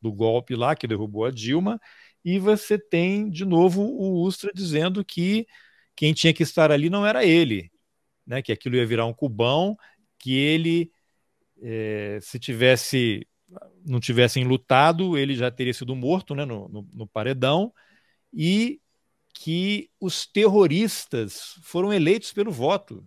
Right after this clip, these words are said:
Ele disse que há terroristas eleitos pelo voto e quem deveria estar ali não era ele,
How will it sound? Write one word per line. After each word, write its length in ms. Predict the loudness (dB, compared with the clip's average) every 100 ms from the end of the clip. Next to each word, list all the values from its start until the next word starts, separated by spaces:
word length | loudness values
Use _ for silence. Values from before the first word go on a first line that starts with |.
| -16
Ele 140 | -14
disse 320 | -8 -8 -8
que 80 | -6
há 80 | -6
terroristas 880 | -4 2 2 2 -2 -6 -10 -12 -14 -6
eleitos 460 | -4 -2 -2 -4
pelo 240 | -8 -6 -4
voto 320 | -2 -2 -2
e 40 |
quem 200 | -6 -4
deveria 320 | 2 4 4 2
estar 240 | 0 -2
ali 140 | 0
não 120 | -2 -2
era 220 | 0 0
ele, 340 | 0 0 -4